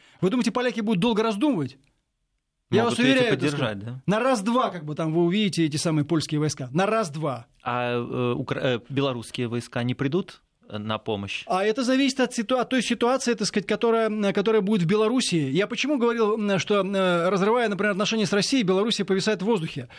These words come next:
Speaker 1: Белорусские войска могут ориентироваться, м, в зависимости от того, м, будут ли они считать позиции Лукашенко сильными или нет. А хочет того, э, Александр Григорьевич или нет, сильными его позиции считаются, э, будут только тогда,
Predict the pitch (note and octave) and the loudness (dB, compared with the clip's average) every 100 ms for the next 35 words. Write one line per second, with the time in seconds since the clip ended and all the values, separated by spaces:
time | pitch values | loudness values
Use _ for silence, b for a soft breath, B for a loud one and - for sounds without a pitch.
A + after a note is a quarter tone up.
0 | B B B C#3+ G3+ A#3 E4 - A3+ A3 | B B B 2 2 2 0 2 2 2
1 | - F#3 C3 D3+ A3+ A3+ A3+ A3 A#3+ C4 | 0 -2 0 2 2 2 0 0 2 2
2 | A#3 - G#3 G3+ F#3+ G3 F3+ E3 G#3+ G3 | 2 2 2 2 2 2 2 2 2 2
3 | G3 - F#3+ - G3 B3 G#3+ G3 F3 A#3 | 0 2 0 0 0 0 -2 -4 0 2
4 | A3+ G3+ G3 - G3+ - G3 G3 - F3 | 2 2 2 0 -2 -2 -2 -2 0 0
5 | D#3+ G3 G3 D#3+ - B3+ A3+ D#3 D3+ F3 | 2 0 0 -2 0 2 4 4 4 4
6 | D#3 A#2+ B B B B B G3 G#3 - | 2 -2 B B B B B 0 0 0
7 | C#4+ D4 B3+ A3+ G3+ F#3+ F#3 F#3 F#3 G3+ | -2 -2 0 2 4 2 0 -2 0 2
8 | F#3 G#3 G3 E3+ F3 F3+ G3+ C4 D4 B | 2 0 2 2 2 2 2 2 0 B
9 | - - A#3+ D4+ C#4+ G3+ D3+ F#3+ G3 F#3+ | -6 -2 0 2 2 2 4 2 2 -2
10 | G3+ F3 - F#3+ G3+ F3 F3 D3 B B | -4 -2 -2 0 0 0 -2 -4 B B
11 | E3+ E3+ F#3+ F#3 A3+ G#3 - A3 F3+ B3 | 0 2 2 2 0 -2 -2 -2 0 0
12 | G3 | 0